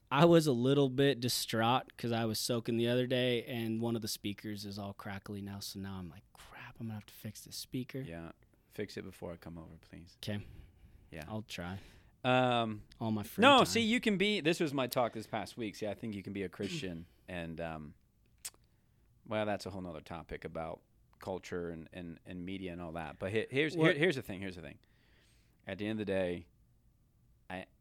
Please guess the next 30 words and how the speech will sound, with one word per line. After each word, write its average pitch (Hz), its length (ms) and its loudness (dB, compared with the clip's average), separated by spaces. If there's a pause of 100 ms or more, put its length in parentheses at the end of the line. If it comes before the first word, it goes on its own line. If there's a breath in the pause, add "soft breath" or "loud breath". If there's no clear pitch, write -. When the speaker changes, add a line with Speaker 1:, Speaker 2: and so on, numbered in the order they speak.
(100)
Speaker 2:
I 92 140 -6
think 107 600 -8 (760)
as 107 180 -4
of 101 120 -4
right 104 240 -2
now, 87 420 -8 (340)
right, 90 320 -4 (1040)
only 98 260 -6
good 92 220 -8
things 90 260 -10
can 90 160 -12
come 85 260 -10
from 82 520 -8 (300)
what, 92 280 -6
what, 98 240 -6
what 101 140 -4
is 92 100 -8
happening 85 560 -12
in 90 140 -10
that, 80 240 -8 (100)
in 92 100 -14
that 76 180 -12
conversation. 90 760 -10 (400 soft breath)
Uh, - 140 -2
here's 208 240 -2
the 139 60 2
other 120 100 4
thing 101 240 -4
too. 101 280 -4
Like, 95 260 -2